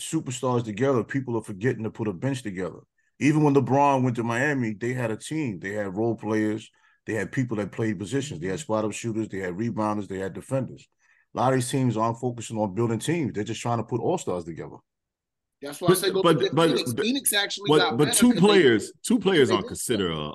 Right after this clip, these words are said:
Speaker 3: a, a super team, though.
Speaker 1: Bro, I mean, if you wanna take every word I say literally,
Speaker 3: I'm
Speaker 1: I'm
Speaker 3: just
Speaker 1: saying
Speaker 3: saying, though, it's,
Speaker 1: people,
Speaker 3: it's always been
Speaker 1: people
Speaker 3: two
Speaker 1: des-,
Speaker 3: superstars
Speaker 1: people
Speaker 3: on the team.
Speaker 1: desire, it hasn't always been two superstars.
Speaker 3: Yo, it's always been at least two superstars
Speaker 1: When the
Speaker 3: every
Speaker 1: Detroit
Speaker 3: team.
Speaker 1: Pistons won that championship, who were
Speaker 3: Always
Speaker 1: the two
Speaker 3: had two
Speaker 1: superstars?
Speaker 3: superstars.
Speaker 1: Who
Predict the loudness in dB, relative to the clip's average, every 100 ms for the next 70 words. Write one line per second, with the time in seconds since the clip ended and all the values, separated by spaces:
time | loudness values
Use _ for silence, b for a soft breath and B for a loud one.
0 | -6 -6 -6 -6 -6 -2 -2 -2 -6 -8
1 | -8 -14 -20 _ _ _ -6 0 0 0
2 | 0 -2 -2 -4 -4 -4 -2 0 -2 -2
3 | -8 -6 -2 -2 2 4 4 4 2 4
4 | 6 6 6 4 4 6 6 6 4 4
5 | 4 4 2 0 0 4 4 4 2 0
6 | 0 2 4 4 2 -2 _ -14 -10 -8
7 | -4 -4 -4 -8 -14 -16 -14 -8 0 0
8 | 2 2 4 2 2 2 2 2 2 0
9 | -6 -6 -6 -6 -4 -2 2 4 6 4
10 | 6 6 6 4 2 2 2 2 0 0
11 | -2 -2 0 6 8 8 6 4 2 0
12 | -2 -2 0 2 0 -4 -12 _ -18